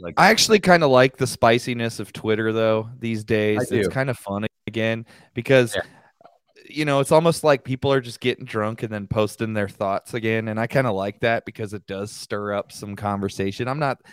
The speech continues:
Speaker 2: it does drive me nuts a lot of times because most of it's just nonsense. And it's like, we're all D Js, we're all getting paid to play other people's music. Like,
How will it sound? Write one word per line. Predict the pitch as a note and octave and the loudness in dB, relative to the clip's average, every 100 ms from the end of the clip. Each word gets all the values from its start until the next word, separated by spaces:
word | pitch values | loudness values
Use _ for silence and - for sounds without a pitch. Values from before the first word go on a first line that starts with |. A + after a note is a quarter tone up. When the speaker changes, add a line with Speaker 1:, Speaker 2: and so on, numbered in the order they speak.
| - - | -8 0
Speaker 2:
it | D#3+ | 2
does | F3 E3 | 4 2
drive | D3+ E3 D#3+ | 4 4 2
me | C#3 | 0
nuts | B2+ A#2+ - | -4 -4 -4
a | B2 | -6
lot | G#2 G#2+ | -6 -8
of | A#2 | -8
times | A#2+ A#2 A#2 A#2 | -8 -8 -8 -12
because | G#2 A2 G2 G2 | -6 -4 -4 -4
most | G2+ - | -4 -4
of | G2+ G2 | -4 -4
it's | F#2 | -6
just | - G2 - | -10 -10 -8
nonsense. | F#2+ F2+ F#2 G2 F#2 - - | -8 -8 -8 -8 -8 -10 -14
And | F2+ | -14
it's | F2 F#2 | -10 -8
like, | F2 F2+ | -6 -4
we're | F#2 | -2
all | F2 | -4
D | F2 F#2 | -6 -12
Js, | F2+ F2+ F2 | -8 -8 -8
we're | E2+ E2+ | -10 -10
all | |
getting | F2+ F2 E2+ | -10 -14 -14
paid | - F2+ E2+ | -10 -10 -10
to | |
play | - F2+ D#2+ | -10 -10 -8
other | F2 F2+ | -10 -8
people's | F2+ - - F2+ | -10 -10 -12 -12
music. | F2 F#2+ - - | -10 -10 -12 -14
Like, | D#2 | -18